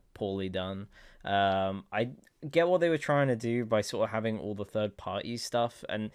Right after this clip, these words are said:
it was mainly stuff we knew about. There was a few cool surprises. Knights of the Old Republic, um,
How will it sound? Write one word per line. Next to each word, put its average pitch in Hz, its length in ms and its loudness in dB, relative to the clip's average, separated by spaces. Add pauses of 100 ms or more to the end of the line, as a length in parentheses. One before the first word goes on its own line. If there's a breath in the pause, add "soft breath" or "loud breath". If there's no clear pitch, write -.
(160 loud breath)
it 160 80 -2
was 175 160 2
mainly 170 340 4
stuff 131 320 2
we 113 120 0
knew 104 180 2
about. 98 280 2
There 156 40 0
was 165 120 -2
a 160 40 -2
few 143 220 -4
cool 123 180 -4
surprises. 107 600 -2
Knights 113 180 -2
of - 60 -14
the 107 100 -2
Old 104 140 0
Republic, 104 600 -4
um, 98 340 -4